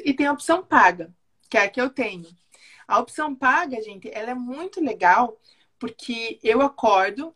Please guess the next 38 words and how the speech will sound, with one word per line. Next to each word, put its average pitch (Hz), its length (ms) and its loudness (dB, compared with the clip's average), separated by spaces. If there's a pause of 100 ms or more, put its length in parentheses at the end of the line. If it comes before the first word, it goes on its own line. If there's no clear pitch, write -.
e 220 80 -6
eu 220 100 0
já 247 120 -4
tenho 240 240 -8
minha 240 140 -8
rotina. 180 580 -12 (520)
Organizar 247 760 2
o 427 100 2
celular 233 1000 0 (880)
numa 233 280 -2
rotina 254 800 -6
que 285 120 -6
te 269 160 -10
ajude 247 400 -4
a 254 40 -2
entrar 247 280 -4
nesses 240 320 -12
hábitos. 190 440 -6
Então, 196 320 -2
na 262 100 -4
minha 247 180 -4
primeira 285 640 -2
tela 220 380 -2
do 170 100 -16
celular, 180 540 -2
isso 196 260 -12
é 320 100 -2
meu, 247 280 -4
que - 100 -16
funciona 269 460 -6
pra 277 300 -2
mim, 294 180 -2
que 294 80 -2
eu 294 40 0
tô 294 100 -6
compartilhando 277 640 -2
com 285 100 -16
vocês. 320 720 -6